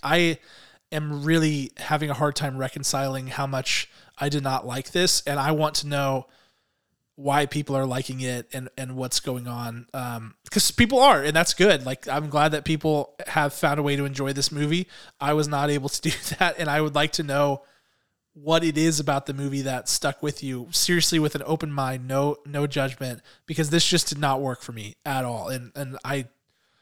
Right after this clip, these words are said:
I don't know. It, it just, it missed the boat. And so for me, it gets a two point four out of ten. I think, um, you know,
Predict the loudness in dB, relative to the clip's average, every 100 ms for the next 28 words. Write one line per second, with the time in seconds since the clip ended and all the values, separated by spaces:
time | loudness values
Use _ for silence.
0 | _ _ _ _ _ _ _ _ _ _
1 | -10 -6 -4 -4 -6 -10 -10 -8 -8 -4
2 | -2 -2 -2 -6 -4 -6 -4 -4 -4 -6
3 | -6 -2 0 0 -2 -6 -8 -2 2 6
4 | 6 4 0 0 0 2 2 2 -2 -4
5 | -4 0 2 2 -2 -18 _ _ _ 2
6 | 4 4 2 2 2 -2 -12 -20 -20 _
7 | -6 0 0 -2 -10 _ -4 -2 -2 -6
8 | -14 _ _ _ _ _ _ _ _ _
9 | _ _ _ -6 -2 0 -2 -4